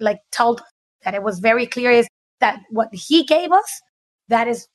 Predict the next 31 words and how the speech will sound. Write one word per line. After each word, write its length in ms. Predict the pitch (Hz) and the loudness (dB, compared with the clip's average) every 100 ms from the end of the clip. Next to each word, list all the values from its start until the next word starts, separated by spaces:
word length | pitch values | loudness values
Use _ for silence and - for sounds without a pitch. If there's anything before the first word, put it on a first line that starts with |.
| _ | _
what 320 | - 208 208 208 | -12 -2 -2 -4
we 220 | 196 208 202 | -8 -4 -2
had. 320 | 208 - 196 - _ _ _ _ _ | -2 -4 -8 -16 _ _ _ _ _
He 100 | 196 | -14
was 200 | 190 190 | -12 -8
not 200 | 185 208 | -6 0
gonna 200 | 277 359 | 2 2
give 120 | 359 | 2
us 160 | 370 359 | 0 2
more, 460 | 311 302 294 285 - - | 4 6 6 4 -2 -10
that 140 | 190 | -10
we 140 | 196 220 | -6 -6
needed 320 | 254 285 311 | -2 0 0
to 100 | 320 | 0
learn 200 | 339 302 | 2 2
how 100 | 294 | 2
to 80 | 294 | 0
manage 280 | 285 294 285 | -2 0 2
our 80 | 285 | 2
own 100 | 277 | 2
money, 340 | 269 269 240 _ _ _ - | 0 -2 -8 _ _ _ -2
and 220 | 226 214 | -2 0
the 80 | 202 | -2
money 240 | 208 233 269 | 0 -4 -2
would 260 | 262 247 | -2 -2
come 360 | - 285 349 381 _ _ _ _ | 0 2 2 -2 _ _ _ _
monthly, 760 | 202 190 214 233 - 226 269 302 _ 190 | -6 -6 -4 -8 -6 -4 -2 -4 _ -10
and 200 | 196 196 | -4 -2
that 220 | 196 214 | -2 -4
we 280 | 175 220 240 | -4 -2 -2
needed 340 | 233 240 | 0 -2